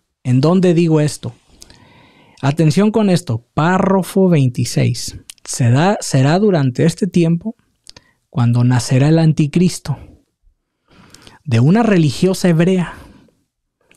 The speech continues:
de una falsa virgen que tendrá comunicación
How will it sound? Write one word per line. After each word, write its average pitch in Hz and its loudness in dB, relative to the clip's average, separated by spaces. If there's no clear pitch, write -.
de 113 0
una 180 2
falsa 202 -2
virgen 180 -2
que 135 -4
tendrá 131 0
comunicación 185 0